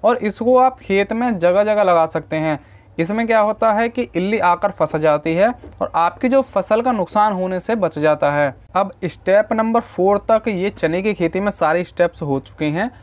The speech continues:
अब बात करते हैं कि नए किसान साथी जो कि पहली बार में वेस्टीज के सभी प्रोडक्ट इस्तेमाल नहीं कर सकते, तो उनको कम से कम और कौन कौन से प्रोडक्ट इस्तेमाल करने चाहिए। तो स्टेप वन में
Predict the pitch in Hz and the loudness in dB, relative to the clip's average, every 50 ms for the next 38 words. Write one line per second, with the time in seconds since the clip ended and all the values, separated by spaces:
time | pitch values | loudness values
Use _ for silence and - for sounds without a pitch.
0 | - - - - - - - - 151 156 160 190 196 208 208 - - 214 202 - | -20 -20 -20 -20 -20 -4 -2 -2 -2 0 2 2 2 0 0 0 0 0 0 0
1 | - 214 185 196 214 220 - 262 226 175 156 165 180 190 - 202 185 - 196 196 | -2 -4 -2 -4 -4 -2 -2 -2 0 0 0 0 0 0 -2 -2 0 0 0 0
2 | 190 185 185 180 180 190 190 160 - - - - - - - 139 160 175 196 208 | 0 2 0 0 0 0 -4 -4 -6 -10 -16 -20 -18 -8 -2 -2 -2 0 0 -4
3 | - - - 139 135 147 175 196 190 190 190 190 202 202 202 190 185 175 - - | -4 -4 -4 -4 -2 0 0 2 2 2 2 2 0 -2 -2 -2 -4 -6 -4 -6
4 | 185 185 180 - 196 185 - - - 156 160 180 208 226 - 226 220 220 214 220 | -6 -6 -4 -4 -6 -8 -4 -4 -4 -2 -2 -2 -2 -2 -2 -2 -2 0 0 -2
5 | 208 - - - 151 - - 170 170 180 180 156 139 127 139 170 180 - 190 156 | -4 -4 -8 -12 -12 -8 -6 -4 -2 -2 0 0 -2 -2 -2 -2 0 0 -2 0
6 | - 147 135 - - 165 190 240 - - - - - - - - - - - 254 | 0 -2 -4 -2 -2 -2 -2 -2 -6 -14 -20 -20 -20 -20 -20 -20 -20 -4 -2 -2
7 | - - 226 226 233 - 269 233 - 233 226 233 233 - 247 240 240 - 247 262 | 0 2 0 0 0 0 -2 -2 0 0 0 0 0 0 -2 0 2 2 2 2
8 | 277 - - 220 220 - - - 226 233 233 240 247 233 214 - 214 208 208 196 | 0 0 -2 -2 -4 -2 -2 0 0 2 2 2 0 0 0 -2 -2 0 0 2
9 | 185 185 180 - - 165 - - 160 151 151 147 143 151 147 151 147 - - 151 | 2 0 -2 -2 -6 -10 -8 -6 -4 -2 -2 0 0 0 -2 -2 -2 -2 0 0
10 | 143 156 170 196 226 247 - - - - - - - - - 226 208 - - 170 | 0 0 -2 -4 -4 -6 -8 -12 -20 -20 -20 -20 -20 -6 -4 -4 -4 -2 -4 -6
11 | 156 - - - 196 202 202 - 214 180 185 165 180 190 180 175 202 240 | -6 -4 -2 0 0 2 2 0 0 0 0 0 0 -2 -2 -2 -2 -4